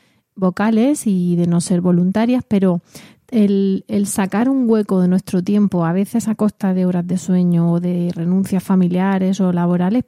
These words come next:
para ayudar a los demás. El pelear... Eh, el hacer esto, porque recordemos, esto aquí es autobombo, porque somos lo más,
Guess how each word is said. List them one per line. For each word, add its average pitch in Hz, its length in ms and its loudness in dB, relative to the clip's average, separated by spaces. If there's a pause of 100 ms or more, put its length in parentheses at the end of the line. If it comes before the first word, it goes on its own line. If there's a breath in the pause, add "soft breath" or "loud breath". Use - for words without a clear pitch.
para 220 480 -2 (160)
ayudar 185 360 2
a 202 60 0
los 220 100 -4
demás. 170 400 -4 (360 soft breath)
El 220 160 0
pelear... 208 640 -2 (100)
Eh, 190 580 2 (440)
el 180 60 -4
hacer 196 280 -2
esto, 175 380 -6 (100)
porque 185 640 -2
recordemos, 190 640 -2
esto 170 220 -4
aquí 185 160 -4
es 214 100 -4
autobombo, 196 440 0
porque 170 220 -2
somos 190 280 0
lo 175 120 -4
más, 220 260 0